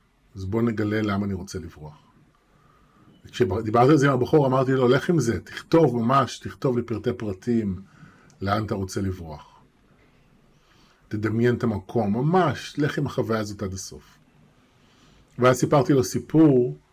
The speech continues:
ששמעתי על פאפה ג'י, שקצת סותר את מה שאמרתי על פאפה ג'י מקודם, ויכול להיות שמי שבאמת הכיר אותו יד-, ידע שזה לא באמת סותר, אני לא הכרתי אותו. אמ, <clears throat> אני קצת יומרני, כי אני מדבר על דברים שלא חקרתי ממש לעומק,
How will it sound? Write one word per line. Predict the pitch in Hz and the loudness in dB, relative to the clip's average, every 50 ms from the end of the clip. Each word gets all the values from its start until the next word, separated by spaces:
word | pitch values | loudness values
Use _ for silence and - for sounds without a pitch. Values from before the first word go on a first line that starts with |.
| _ _ _ _ - - | _ _ _ _ -20 -14
ששמעתי | - - 127 123 127 123 123 - 120 | -6 -2 2 4 4 4 4 4 2
על | 107 95 | 2 2
פאפה | 92 107 95 92 - 95 | 0 -2 -2 -2 -4 -6
ג'י, | 90 80 80 85 87 107 131 - | -8 -8 -8 -8 -8 -10 -10 -12
שקצת | - - 101 - - - 135 - | -14 -16 -16 -6 -2 -2 -2 -2
סותר | - 131 123 - 127 113 | -2 -4 0 0 0 0
את | 104 104 | 0 -2
מה | 110 98 | -4 -6
שאמרתי | - - 95 95 95 92 98 | -4 -4 -2 -2 -2 -4 -6
על | 92 | -8
פאפה | - - 92 - 101 | -8 -8 -8 -8 -8
ג'י | 90 - 92 | -8 -8 -8
מקודם, | 92 92 - - 98 95 139 180 185 - - - - - - - _ - | -8 -8 -6 -4 -4 0 0 0 -2 -2 -6 -14 -20 -20 -20 -16 _ 2
ויכול | 123 123 131 131 | 2 4 4 2
להיות | - | 2
שמי | 147 139 127 | 2 2 2
שבאמת | 113 139 135 127 127 123 123 | 2 2 4 4 2 2 0
הכיר | 123 - - 135 123 | -2 0 2 4 4
אותו | 117 117 - 123 | 4 4 4 2
יד-, | 113 110 104 98 98 - | 2 2 0 -2 -4 -2
ידע | 113 107 104 107 95 | -2 -2 0 -2 -4
שזה | - - 98 98 98 | -4 -4 -4 -2 -2
לא | 98 | -2
באמת | 98 98 98 95 98 | -2 -2 -2 -2 -4
סותר, | - - 123 120 - 160 147 131 | -4 -6 -8 -4 0 2 2 2
אני | 123 117 113 113 | 2 0 0 0
לא | 117 113 | 0 0
הכרתי | 107 104 - 104 92 92 95 107 | -2 -2 -6 -6 -8 -8 -8 -8
אותו. | 107 107 - 151 180 220 - - - - - - - - - - - - _ _ _ - | -10 -6 -2 -2 -2 -2 -4 -10 -20 -20 -20 -20 -20 -20 -20 -20 -20 -20 _ _ _ -4
אמ, | 120 120 120 120 117 113 113 117 117 113 113 110 107 101 95 - _ _ _ _ _ _ _ _ _ _ _ _ _ _ _ _ _ _ - - - _ _ _ _ _ - | 0 2 4 4 4 4 4 4 2 2 0 0 -4 -8 -14 -18 _ _ _ _ _ _ _ _ _ _ _ _ _ _ _ _ _ _ -20 -20 -20 _ _ _ _ _ -20
<clears throat> | - - - - | -18 -8 0 4
אני | 143 135 123 123 | 4 6 6 4
קצת | 117 - 143 127 - | 2 2 0 4 4
יומרני, | 123 117 110 113 110 117 113 | 4 4 4 2 0 -2 -2
כי | - 120 | -2 -4
אני | 110 | -4
מדבר | 110 104 113 113 127 123 123 | -2 -2 0 2 2 4 6
על | 123 120 113 - - _ - | 4 4 4 0 -4 _ -6
דברים | 110 107 123 131 135 123 | 0 2 4 4 4 4
שלא | - 135 127 | 4 4 4
חקרתי | 120 - 123 - 127 123 117 107 120 | 4 2 2 2 2 2 2 2 0
ממש | 113 107 107 110 95 - - | -2 -2 -4 -6 -6 -6 -6
לעומק, | 98 92 - 113 143 180 - - | -8 -6 -6 -6 -6 -6 -6 -10